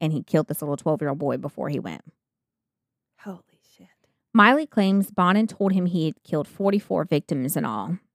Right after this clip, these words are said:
Speaker 1: Per Bonin's claim to Miley, he started in seventy-one when he was working in plumbing. It was so funny 'cause when I read that, I was like, "Shit, I don't remember ever reading that he was working in plumbing. Did I miss something?"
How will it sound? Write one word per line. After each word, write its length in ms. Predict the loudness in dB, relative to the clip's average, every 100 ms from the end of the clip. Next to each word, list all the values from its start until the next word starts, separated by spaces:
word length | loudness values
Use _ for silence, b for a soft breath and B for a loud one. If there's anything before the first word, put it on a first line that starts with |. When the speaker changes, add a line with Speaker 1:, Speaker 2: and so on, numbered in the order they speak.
| _
Speaker 1:
Per 120 | 0
Bonin's 420 | 4 4 4 2 2
claim 260 | 2 2
to 120 | 2
Miley, 380 | 0 0 0 -2
he 140 | -2 -4
started 340 | 0 0 0
in 140 | -2
seventy-one 720 | 0 2 4 4 4 4 2 2
when 80 |
he 120 | 2 0
was 140 | 0
working 320 | -2 -2 -2 -2
in 100 | -2
plumbing. 480 | -2 -4 -4 -8 -12 _ _ 0
It 60 |
was 80 | 2
so 160 | 4 4
funny 240 | 4 2
'cause 160 | 0 -2
when 80 | -2
I 60 |
read 160 | -2 -2
that, 100 | -4
I 60 |
was 100 | -4
like, 140 | -8 -14
"Shit, 260 | -12 -10 -6
I 80 | -6
don't 100 | -4
remember 420 | -2 -2 -2 -4 -4
ever 180 | -2 -2
reading 320 | -2 -4 -4
that 120 | -6
he 120 | -8 -10
was 140 | -10
working 280 | -12 -12 -12
in 120 | -14
plumbing. 360 | -14 -12 -12 -14
Did 120 | -12
I 80 | -10
miss 200 | -10 -10
something?" 380 | -10 -12 -14